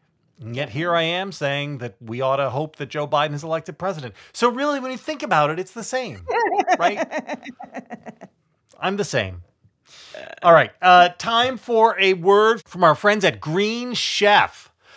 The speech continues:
Speaker 1: Green Chef is a C C O F certified meal kit company,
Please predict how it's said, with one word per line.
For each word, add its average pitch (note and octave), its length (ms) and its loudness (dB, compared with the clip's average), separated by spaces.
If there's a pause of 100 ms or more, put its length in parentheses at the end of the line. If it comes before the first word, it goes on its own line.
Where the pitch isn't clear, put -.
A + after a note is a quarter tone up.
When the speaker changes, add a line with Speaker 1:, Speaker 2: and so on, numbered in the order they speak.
(440)
Speaker 1:
Green G3 320 -6
Chef F3+ 440 -2
is C3+ 160 -8
a B2+ 140 -4
C - 320 -14
C G3 280 -10
O D#3+ 160 -6
F D#3 200 -2
certified D#3 720 -2
meal D#3 280 -6
kit - 420 -14
company, E3 580 -10